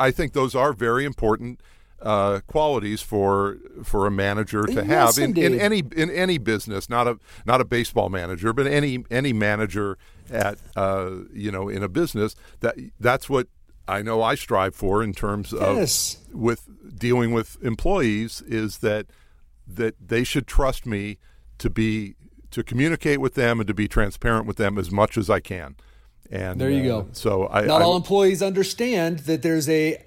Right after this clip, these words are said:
Speaker 2: caveat of as much as you can. <laughs> Um,
Speaker 1: You're
Speaker 2: but
Speaker 1: r-, right.
Speaker 2: anyway, we're getting deep into the weeds, but, like, it, it's because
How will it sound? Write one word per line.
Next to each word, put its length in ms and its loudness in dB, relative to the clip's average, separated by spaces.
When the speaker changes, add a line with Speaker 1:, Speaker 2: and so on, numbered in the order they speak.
Speaker 2:
caveat 500 0
of 340 2
as 160 0
much 220 2
as 160 0
you 80 0
can. 460 -2
<laughs> 0 -
Um, 140 6
Speaker 1:
You're 100 8
Speaker 2:
but 300 4
Speaker 1:
r-, 60 -4
right. 140 6
Speaker 2:
anyway, 180 0
we're 80 4
getting 260 2
deep 240 0
into 140 0
the 100 4
weeds, 340 2
but, 160 -2
like, 240 0
it, 300 2
it's 180 0
because 540 2